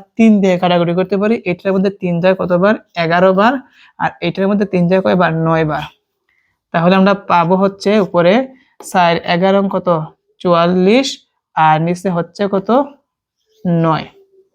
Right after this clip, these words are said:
এখন যদি আমরা, আহ, সমান কিন্তু নিচে দিলাম,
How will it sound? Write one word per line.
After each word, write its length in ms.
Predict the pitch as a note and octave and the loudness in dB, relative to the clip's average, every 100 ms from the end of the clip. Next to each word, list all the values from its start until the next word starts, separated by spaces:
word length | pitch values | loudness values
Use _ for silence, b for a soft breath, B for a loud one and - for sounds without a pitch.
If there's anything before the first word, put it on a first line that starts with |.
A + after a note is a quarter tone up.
| - G#4+ G#4+ _ _ _ B B B B B - | -20 -20 _ _ _ _ B B B B B -2
এখন 260 | F3 E3 A3 | 0 2 2
যদি 180 | G#3+ G#3 | 4 2
আমরা, 320 | G3+ E3+ E3+ F3 C4+ - B B _ _ _ _ _ _ _ | 2 0 0 2 0 -4 B B _ _ _ _ _ _ _
আহ, 140 | D#3+ D#3 | -8 -6
সমান 360 | - F#3+ G3+ G3 | 0 2 2 0
কিন্তু 260 | - F3+ F#3 G#3 - _ _ F#3 | -2 0 0 -2 -6 _ _ -2
নিচে 300 | F3+ F3+ F#3+ | 0 2 2
দিলাম, 300 | F3 E3+ | 2 2